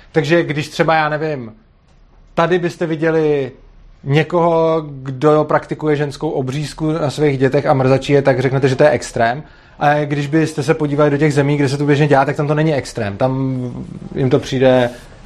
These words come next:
jako, že je to v pohodě prostě, protože se to dělá. A tohle to jsou,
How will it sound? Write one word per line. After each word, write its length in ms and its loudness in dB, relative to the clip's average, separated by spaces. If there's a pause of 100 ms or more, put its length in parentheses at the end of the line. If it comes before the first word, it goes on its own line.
(140)
jako, 240 6
že 80 4
je 80 4
to 100 -4
v 40 -12
pohodě 320 0
prostě, 400 -12
protože 280 -4
se 80 -4
to 80 -2
dělá. 260 2 (340)
A 260 -2 (100)
tohle 240 4
to 60 -2
jsou, 300 0